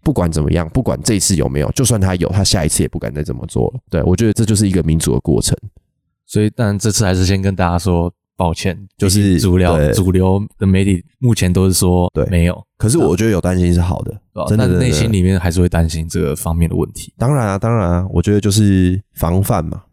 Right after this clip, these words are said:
Speaker 2: 嗯。
Speaker 1: 对啊，不管有没有，或-，或许他这一次有下一次想要这样做，可是因为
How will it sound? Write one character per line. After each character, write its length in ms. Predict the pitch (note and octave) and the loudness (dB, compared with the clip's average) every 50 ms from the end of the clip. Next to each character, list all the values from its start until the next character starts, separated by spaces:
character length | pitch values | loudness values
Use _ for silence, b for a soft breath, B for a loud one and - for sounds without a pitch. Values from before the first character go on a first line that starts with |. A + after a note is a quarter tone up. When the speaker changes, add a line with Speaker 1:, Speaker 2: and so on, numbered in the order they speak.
| _ _ - | _ _ -4
Speaker 2:
嗯。 240 | - F2 E2+ D#2+ D#2 | -2 0 0 0 0
Speaker 1:
对 100 | F2+ F#2 | 0 0
啊， 100 | F2 E2+ - | -2 -2 -2
不 80 | B2 | -2
管 140 | A2+ A2+ F2+ | -2 0 0
有 100 | E2 D2+ | 0 0
没 120 | D#2+ E2 F2 | 0 0 0
有， 220 | F2 D#2+ C#2+ D#2 | 2 2 0 0
或-， 260 | E2+ G#2 A#2 A2+ - - | 2 2 2 2 2 2
或 160 | A#2+ D3+ B2 | 2 2 2
许 240 | A2+ G2 D#2 B1 - b b b b | 2 0 0 0 -2 b b b b
他 140 | - A2+ A2 | -2 -2 0
这 100 | B2+ A#2 | 0 0
一 60 | G#2 | 0
次 320 | G2+ - - G#2+ G2+ F#2 - _ | 0 0 2 2 2 2 0 _
有 100 | - F2+ D#2 | -4 -2 -2
下 220 | - - - - | 0 0 -2 0
一 60 | G#2 | 0
次 180 | F#2+ - A2 F#2 | 0 2 0 0
想 140 | - - D2 | 0 0 -2
要 60 | D#2 | -2
这 80 | D#2 E2+ | -2 -2
样 160 | C#2 A#1 - | -4 -4 -4
做， 160 | - B1 - | -6 -4 -4
可 140 | - - F2 | -2 -2 0
是 100 | F2+ G#2 - | 2 2 2
因 160 | G2+ G2+ G#2+ | 2 2 2
为 160 | G#2+ G2 | 2 0